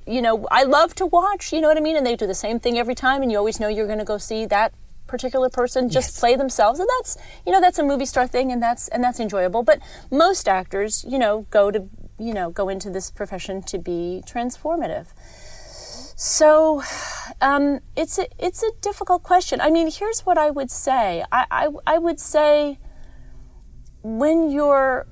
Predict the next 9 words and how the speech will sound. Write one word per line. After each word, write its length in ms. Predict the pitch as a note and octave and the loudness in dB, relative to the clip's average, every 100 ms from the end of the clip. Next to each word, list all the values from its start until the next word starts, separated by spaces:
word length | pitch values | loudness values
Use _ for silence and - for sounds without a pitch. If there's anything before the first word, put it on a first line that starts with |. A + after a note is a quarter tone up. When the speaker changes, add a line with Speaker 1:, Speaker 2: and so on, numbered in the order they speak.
| - | -16
Speaker 1:
when 540 | - A#3+ B3 C#4+ C#4 B3 | -12 -6 -4 -2 -2 -2
you're, 480 | B3 B3 A3+ A3 - | -2 0 2 0 -2
um, 540 | G3+ G3+ G3 G3 F#3+ G3+ - - - - - - - | -2 -4 -4 -6 -10 -14 -20 -20 -20 -20 -20 -20 -14
like, 240 | C4 C#4+ D#4+ | -6 -4 2
let's, 280 | F#4 - | 0 0
like, 360 | C#4+ D#4+ D#4 - | 2 4 4 -2
let's 360 | C#4 E4+ - - | -2 0 0 -4
take 260 | D4+ C4+ | -4 0
a 180 | A3+ G3 | -2 -2